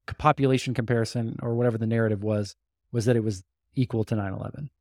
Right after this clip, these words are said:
But what I thought of is that there really wasn't any social media. There was no social media during nine eleven, and it, it did not excuse the cr-, the war crimes of the U S after the fact. But everybody was so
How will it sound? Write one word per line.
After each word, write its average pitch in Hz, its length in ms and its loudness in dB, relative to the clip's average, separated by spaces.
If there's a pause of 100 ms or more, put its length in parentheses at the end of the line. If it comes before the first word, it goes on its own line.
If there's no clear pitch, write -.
(1400)
But 143 260 4 (140)
what 135 200 2
I 226 260 6 (540)
thought 127 300 4
of 117 140 2
is 107 100 -6
that 120 240 0
there 135 160 2
really 220 200 2
wasn't 170 320 2
any 143 180 4
social 131 300 0
media. 120 420 2
There 120 100 2
was 117 100 -2
no 160 100 6
social 131 240 0
media 117 280 4
during 110 260 2
nine 104 160 -2
eleven, 101 380 -8 (1120)
and 131 260 4
it, 127 180 -4
it 131 120 -2
did 156 120 4
not 180 160 4
excuse 135 760 2
the 117 640 -2 (960)
cr-, 139 300 -2 (100)
the 123 120 4
war 123 340 2
crimes 117 480 -2
of 123 80 -4
the 113 80 -4
U 117 200 2
S 117 160 0
after 120 280 0
the 104 80 -2
fact. 110 280 -8 (120)
But 131 140 -2
everybody 151 400 0
was - 340 -4 (180)
so 165 300 -4